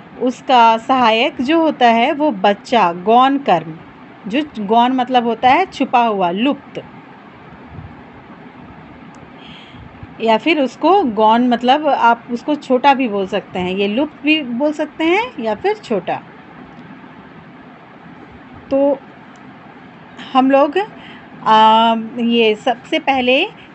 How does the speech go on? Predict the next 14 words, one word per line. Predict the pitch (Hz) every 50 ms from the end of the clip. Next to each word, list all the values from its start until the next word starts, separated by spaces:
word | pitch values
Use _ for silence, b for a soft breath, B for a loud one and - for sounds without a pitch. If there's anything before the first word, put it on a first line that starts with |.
| - - -
कारक, | 240 226 233 233 254 294 302 - - - - -
कारक | 240 214 214 233 233
की | - 277 277
परिभाषा | - 254 233 240 208 254 226 226 226 - 269
देखें | 254 233 269 269 269 - 320 320 330 392 466 480 B B B B B B - -
और | - 220 214 220 226 226 233 233 226 226 226 226
कारक | 214 - - 247 220 220 220 247 285 285 - - - - -
कितने | - 226 214 - 226 240
हैं, | 247 269 269 294 339 - -
आठ | 185 190 196 233 247 - -
हैं, | 285 311 381 -
उसका | - 220 214 - - 240 220
चिन्ह | 220 - - 262 247 269 320 403 494 523 B B B B B B - -
और | - 220 233 294 381